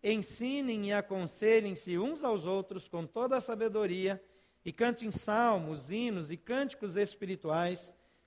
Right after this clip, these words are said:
com gratidão a Deus em seu coração. Tudo o que fizerem, seja em palavras ou ação, façam-no em nome do Senhor Jesus,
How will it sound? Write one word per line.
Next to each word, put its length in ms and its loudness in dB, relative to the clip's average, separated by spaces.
com 220 0
gratidão 640 4
a 80 6
Deus 380 4
em 80 -4
seu 260 2
coração. 600 0
Tudo 260 2
o 40 -2
que 140 -4
fizerem, 600 2
seja 340 2
em 60 0
palavras 640 4
ou 140 6
ação, 500 2
façam-no 800 2
em 160 0
nome 320 4
do 120 -6
Senhor 360 0
Jesus, 720 -2